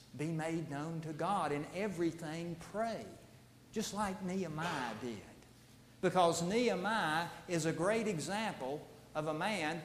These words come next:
of prayer. In fact, if you read his short book, which is only thirteen chapters, you'll see that in six of those thirteen chapters, there are prayers by Nehemiah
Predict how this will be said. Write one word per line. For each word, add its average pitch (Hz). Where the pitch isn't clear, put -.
of 190
prayer. 226
In 170
fact, 226
if 185
you 214
read 226
his 175
short 196
book, 196
which 175
is 147
only 208
thirteen 190
chapters, 175
you'll 196
see 233
that 170
in 160
six -
of 175
those 180
thirteen 190
chapters, 185
there 202
are 190
prayers 202
by 208
Nehemiah 254